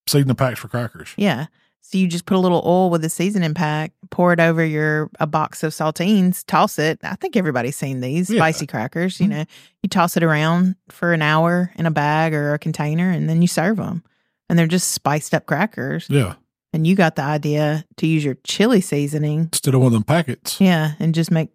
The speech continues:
Speaker 2: chili crackers.
Speaker 1: And it works.
Speaker 2: It was
Speaker 1: They are
Speaker 2: so
Speaker 1: really
Speaker 2: good.
Speaker 1: good. It's like h-, half a cup of canola oil and then a couple tablespoons.
Speaker 2: I think it was
Speaker 1: chili.
Speaker 2: three.
Speaker 1: Yeah, of the
Speaker 2: Three
Speaker 1: chili
Speaker 2: heaping ta-,
Speaker 1: seasonings.
Speaker 2: tablespoons of the chili seasoning.
Speaker 1: And then you just open up a pack of crackers, throw 'em all in a big Tupperware bowl or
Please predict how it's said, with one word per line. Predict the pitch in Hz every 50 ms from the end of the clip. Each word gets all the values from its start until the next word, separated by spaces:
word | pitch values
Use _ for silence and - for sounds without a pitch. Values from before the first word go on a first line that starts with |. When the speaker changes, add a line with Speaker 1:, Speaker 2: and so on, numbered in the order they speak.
| _ -
Speaker 2:
chili | - - 262 254 214
crackers. | - 139 113 139 - 131 127 147 160 -
Speaker 1:
And | 117 117 120
it | 123 101 90
works. | 90 101 110 98 - - - - - - - _ _ _ -
Speaker 2:
It | - 233
was | 294 320
Speaker 1:
They | 131 131
are | - 196
Speaker 2:
so | 170 131
Speaker 1:
really | 131 127 120
Speaker 2:
good. | 196 - 202 175 117 110
Speaker 1:
good. | 156 151 143 _ _ _ _ _ _ _ -
It's | - -
like | 160 147 131 - - -
h-, | - - - _ _ -
half | - - 156 156 185
a | 156
cup | - 160 147 139
of | -
canola | - 143 135 139 139 135 135
oil | 131 123 127 127 127 127 123 120 113 _ _ _ _ _ _ _ _ _ _ _ _ _ -
and | 107 107 113
then | 110 110
a | 104
couple | - 143 131 117 -
tablespoons. | - 139 123 120 117 - - - 120 117 117 113 113 110 107 107 - - -
Speaker 2:
I | _ _ -
think | 262 277 262
it |
was | 135 -
Speaker 1:
chili. | - 123 117 147
Speaker 2:
three. | 151 156 175 208 226 247 240 120
Speaker 1:
Yeah, | 110 110 107 101 95 - _ -
of | 117 107 98
the | 104
Speaker 2:
Three | - - 185 190
Speaker 1:
chili | 190 190
Speaker 2:
heaping |
ta-, | 190 - 185 180 120
Speaker 1:
seasonings. | 113 - 120 113 113 -
Speaker 2:
tablespoons | - 175 175 180 - 185 175 170
of | 160
the | 165
chili | - - 175 170 180
seasoning. | - - 185 190 196 202 190 196 196
Speaker 1:
And | 107 104
then | 110 110
you | 113 123
just | 127 120 101 107
open | 117 120 123 127
up | 123 113
a | 117
pack | - - 131 120 117
of | 117
crackers, | - 139 135 135 120 - 135 120 - -
throw | 117 113 120
'em | 123 120
all | 120 123 123 123 123
in | 120
a | 117
big | 107 117 127 127 117 113 _ _ _ -
Tupperware | 131 120 127 123 127 123 117 110
bowl | 120 120 120 123 123 131 131
or | 127 110 95